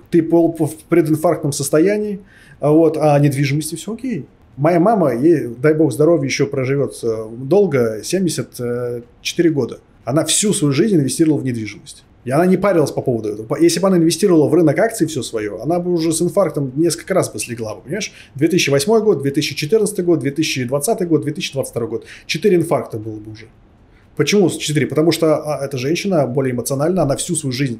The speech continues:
работает, вкалывает по двенадцать часов, и те деньги, которые она ска-, скапливала, да, она относила в недвижимость. Если она относила бы в "Газпром", <laughs> о, ты видел там вот это ту-, туда, туда, сюда, да?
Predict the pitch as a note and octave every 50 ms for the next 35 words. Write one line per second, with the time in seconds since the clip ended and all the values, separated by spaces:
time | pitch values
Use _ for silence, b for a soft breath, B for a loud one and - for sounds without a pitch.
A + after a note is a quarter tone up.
0 | - - - C3 C3+ C3 D#3 D3+ - A2 A#2 - - - D3+ D3 C3 A#2+ A2+ A2
1 | - A#2 A#2+ B2+ C#3 B2+ A#2 - - - G#3 A3+ A3+ B B B B B B D3+
2 | D3+ D3+ D3+ C#3+ D3 - - - D#3 D3+ E3 C#3+ C3 - C#3 B2 C#3 C3+ B2 B2
3 | A#2+ - - C3 A2 - - - A3+ A#3+ - F3 C3+ A#2+ A2 G#2 G#2 B2 D3+ G3
4 | - C#3+ B2+ D#3 F#3 F3 B B B B B B - C3 - D#3+ D3 C#3+ - F#3
5 | G#3+ G3+ E3 C3+ A#2+ A#2 A2 G#2+ A2+ B2+ D#3 D#3 D#3+ F#3 D#3+ A#2 A2 G#2 G2 -
6 | C3+ C3 D3+ D3+ C#3+ C3 - D3+ D3 D3 C#3+ B2 A#2 A2+ A2+ A2+ C3 C3 - F#3
7 | G#3+ B3 B3+ A3+ - - _ - - - G#3+ - - - D#3+ D#3 C#3 A#2 A2 G#2+
8 | A2+ A2+ - B2+ A2+ - A2+ - B2+ A#2+ A#2+ C3+ B2+ B2 B2+ A2+ - - C3 B2
9 | A#2 G2+ - - A#2+ A2+ G#2 G2+ C3 F#3 F#3+ F#3+